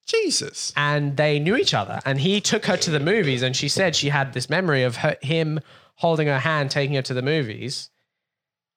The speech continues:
Speaker 2: and she just thought it was the coolest thing ever.
Speaker 1: Right.
Speaker 2: But nowadays, I'm sorry, <laughs> if you
Speaker 1: Yeah.
Speaker 2: if you were eighteen and you take a ten-year-old to the movies, and then even, even if it's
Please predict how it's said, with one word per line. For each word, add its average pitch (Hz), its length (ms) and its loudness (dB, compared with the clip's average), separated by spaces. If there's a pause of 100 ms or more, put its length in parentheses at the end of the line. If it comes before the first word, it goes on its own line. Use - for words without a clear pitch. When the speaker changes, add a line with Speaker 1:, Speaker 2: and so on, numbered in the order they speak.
Speaker 2:
and 143 160 0
she 165 160 0
just 143 180 0
thought 139 140 2
it 127 40 2
was 131 140 0
the 127 80 -8
coolest 151 360 0
thing 123 160 -2
ever. 131 420 0 (500)
Speaker 1:
Right. 92 260 -8 (680)
Speaker 2:
But 185 180 2
nowadays, 190 540 4
I'm 220 100 0
sorry, 135 380 2
<laughs> - 20 2
if 131 260 0
you 196 260 2
Speaker 1:
Yeah. 110 280 0 (440)
Speaker 2:
if 135 120 -2
you 247 140 4
were 233 100 6
eighteen 190 380 2
and 165 80 4
you 165 80 2
take 180 180 2
a 165 60 0
ten-year-old 175 460 2
to 147 80 -2
the 139 80 0
movies, 143 360 2
and 131 100 0
then 135 220 0
even, 180 400 2
even 247 220 2
if 254 120 2
it's - 280 0